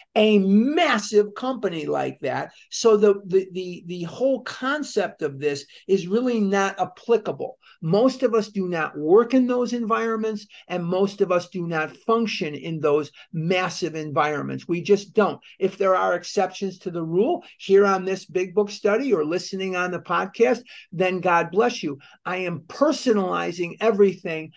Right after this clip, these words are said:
that he's talking about in this chapter, not for the sake of industry,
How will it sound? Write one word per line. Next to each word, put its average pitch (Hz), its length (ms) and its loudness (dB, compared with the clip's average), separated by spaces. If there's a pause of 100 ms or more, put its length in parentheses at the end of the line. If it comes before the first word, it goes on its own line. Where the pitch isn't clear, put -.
(180)
that 175 140 -2
he's - 320 -12
talking 240 420 -2
about 175 340 0
in 175 120 -6
this 165 200 -8
chapter, 156 600 -2 (200)
not 208 460 2
for 294 160 -8
the 247 100 0
sake 202 360 2
of 180 120 -2
industry, 170 680 -6